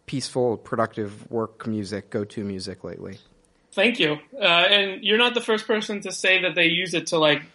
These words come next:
Speaker 2: do work too. A lot of programmers Twitter me as well.
Speaker 1: It, it's a, it's a really, really cool soundtrack. Um, how did you, uh, w-,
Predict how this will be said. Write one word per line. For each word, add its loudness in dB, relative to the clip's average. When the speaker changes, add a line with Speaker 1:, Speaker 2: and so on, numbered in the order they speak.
Speaker 2:
do 0
work 4
too. 0
A -4
lot 6
of -8
programmers 4
Twitter 0
me 2
as 0
well. 0
Speaker 1:
It, 0
it's 4
a, 10
it's 4
a 6
really, 4
really 4
cool 0
soundtrack. -6
Um, 6
how 4
did 0
you, 0
uh, -14
w-, -8